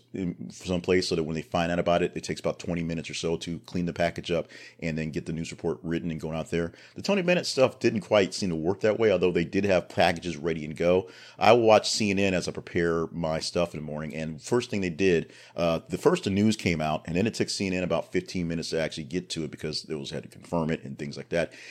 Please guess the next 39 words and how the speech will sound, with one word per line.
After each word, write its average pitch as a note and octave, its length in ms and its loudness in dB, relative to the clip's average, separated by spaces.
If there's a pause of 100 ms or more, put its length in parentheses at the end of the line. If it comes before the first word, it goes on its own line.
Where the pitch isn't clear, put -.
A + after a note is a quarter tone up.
And F#2+ 80 -4
then C3+ 80 4
he D#3+ 80 2
just C#3 160 0
sat A2+ 180 8
on G#2 120 4
the F2+ 100 -2
phone G#2 320 4
with F2 180 -2
Anderson F2+ 360 2
Cooper E2+ 380 -2
and D#2 180 -6
replayed F2+ 420 2
his E2+ 140 -4
interview E2+ 320 -2
he E2 140 -2
had D#2+ 300 2 (360)
with F2 180 -2
Tony D#2+ 240 -4
Bennett D#2+ 340 -2 (300)
as E2 300 2
their E2 200 -4
background D#2+ 560 -4
for D#2+ 140 -8
most E2+ 320 -2
of D#2 80 -2
the D#2 60 -8
morning E2+ 420 0
because C#2 560 -8 (280)
Tony D#2+ 200 -6
Bennett E2 320 -4
spent D2+ 220 -4
a - 20 -6
lot D#2 220 -2
of D#2 60 -6
time D#2 280 -6
in D2+ 60 -8
that D2+ 180 -8
interview. D#2+ 380 -2